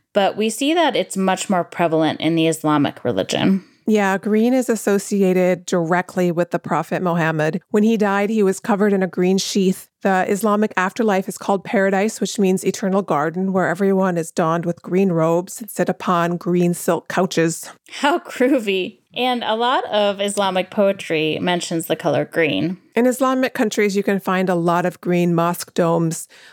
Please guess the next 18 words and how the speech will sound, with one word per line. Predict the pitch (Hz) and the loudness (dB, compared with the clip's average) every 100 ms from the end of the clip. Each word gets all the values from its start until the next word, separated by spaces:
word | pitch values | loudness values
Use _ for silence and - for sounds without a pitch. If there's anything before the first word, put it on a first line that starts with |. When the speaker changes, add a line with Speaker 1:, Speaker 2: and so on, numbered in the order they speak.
| _ | _
Speaker 2:
Also, | 208 196 208 | -2 0 0
many | 202 208 247 285 - | 2 2 2 0 -2
Islamic | 220 - 196 190 | -4 0 0 0
nations | - 202 - 196 - | 0 0 0 -2 0
use | 180 | -2
green | - 180 185 | 0 0 2
in | 185 | 0
their | 143 | -2
flags, | - 220 190 - - | -2 -2 -2 -4 -10
such | - - 247 180 | -8 -4 -2 0
as | 170 - | -2 -2
Iran, | 185 175 180 185 190 _ _ | -2 0 2 0 -2 _ _
Bangladesh, | 196 196 190 170 170 - - _ _ _ | 0 0 0 0 -2 -4 -10 _ _ _
Pakistan, | 214 185 - - 175 170 165 165 165 _ _ | -4 -2 -4 -2 0 0 0 -2 -6 _ _
Saudi | - 185 180 175 | -4 -2 2 2
Arabia, | 160 185 214 214 196 185 180 | 2 2 2 2 2 0 -2
Palestine, | 165 175 180 - 170 170 170 | -2 -2 -2 -2 0 0 -2
Turkmenistan. | 175 - 180 - 165 175 - 180 170 175 | -4 -2 -2 0 0 0 0 0 2 0